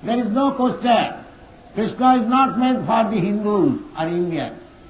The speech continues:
This is a mistake. Yeah, now the Westerners The Europeans, Americans, they understand. Uh, they do not say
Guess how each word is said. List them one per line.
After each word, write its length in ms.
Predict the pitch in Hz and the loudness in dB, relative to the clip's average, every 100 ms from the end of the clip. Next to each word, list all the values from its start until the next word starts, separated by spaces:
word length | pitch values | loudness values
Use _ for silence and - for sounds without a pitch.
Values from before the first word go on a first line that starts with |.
| - - - - - - - - | -20 -20 -20 -20 -20 -20 -12 -4
This 140 | 196 | -2
is 120 | 233 240 | 0 2
a 80 | |
mistake. 520 | 254 247 - 254 - - - - - - - - - - | 2 2 2 2 2 0 -16 -20 -20 -20 -20 -20 -20 -12
Yeah, 260 | 170 196 233 135 151 | -6 -4 -4 -6 -4
now 200 | 202 208 | -2 -2
the 200 | 185 185 139 - - - - 196 | 0 0 -2 -6 -12 -20 -14 -6
Westerners 760 | 233 - 214 208 202 175 143 - - - | -4 0 0 2 0 0 -2 -8 -16 -6
The 80 | 196 | -2
Europeans, 560 | 214 214 202 202 196 | 2 2 2 -2 -4
Americans, 560 | 160 196 214 196 147 - - - - - - - | -4 -4 -6 -4 -6 -8 -18 -20 -20 -20 -10 0
they 80 | |
understand. 600 | 269 240 180 - 120 104 - - - - - - | 4 4 0 -4 -8 -10 -12 -20 -20 -20 -20 -14
Uh, 260 | 113 110 - - - - - - - - | -10 -10 -14 -20 -20 -20 -20 -20 -20 -6
they 180 | 170 254 | 2 4
do 140 | 247 | 4
not 300 | 277 285 269 | 4 4 2
say 300 | 190 202 - | 0 -2 -2